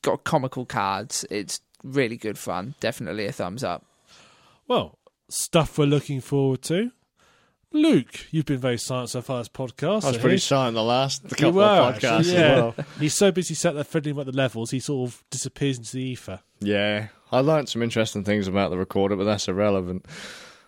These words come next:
Speaker 2: Really?
Speaker 3: Yeah. It basically, with these microphones, it hisses once you turn the volume over seven, which made me wanna punch someone in the face.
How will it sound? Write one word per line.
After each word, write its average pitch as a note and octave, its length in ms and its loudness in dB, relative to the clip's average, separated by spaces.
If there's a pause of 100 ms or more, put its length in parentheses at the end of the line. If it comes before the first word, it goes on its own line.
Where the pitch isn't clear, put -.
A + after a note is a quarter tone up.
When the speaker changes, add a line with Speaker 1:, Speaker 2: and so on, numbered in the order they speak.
(300)
Speaker 2:
Really? F#3 380 -6 (220)
Speaker 3:
Yeah. G2+ 240 2 (360)
It C3+ 340 2
basically, C#3 340 4
with C3 80 2
these C#3+ 180 2
microphones, C3 540 0
it - 60 -8
hisses A2+ 340 0
once G2+ 180 0
you - 60 -6
turn A2 160 2
the G#2 80 0
volume G2+ 300 2
over F#2+ 200 0
seven, F#2 400 0
which - 160 -6
made F#2+ 180 0
me G2 60 -2
wanna F#2 140 -2
punch F#2+ 280 -4
someone F2+ 200 -4
in F2 40 -6
the F2 60 -10
face. F2+ 420 -2